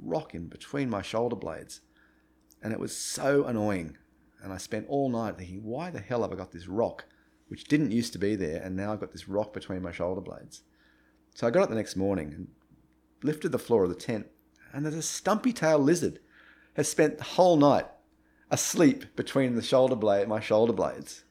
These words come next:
and driven me crazy all night. And I thought, "Look, that's enough. I've had enough of this camping business."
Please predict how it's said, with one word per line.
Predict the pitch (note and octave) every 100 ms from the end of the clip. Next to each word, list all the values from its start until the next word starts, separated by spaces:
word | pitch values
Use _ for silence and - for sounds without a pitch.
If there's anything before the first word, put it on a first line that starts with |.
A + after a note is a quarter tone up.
| -
and | A#2+ A2+
driven | - C3+ C3
me | B2
crazy | A#2 - - C#3+ D#3 D3+ G2+
all | A#2 B2
night. | G#2+ F2
And | -
I |
thought, | F#2 G2+ -
"Look, | B2 - _ _ _ _ _ _ _ -
that's | D#3 D#3+
enough. | F#2 F2+ D#2+ - - _ _ - - _ _ -
I've | A2
had | C#3 C3
enough | G#2+ A#2+
of | A#2
this | E2
camping | - F#2 F#2+ G2
business." | E2+ D#2+ E2 - -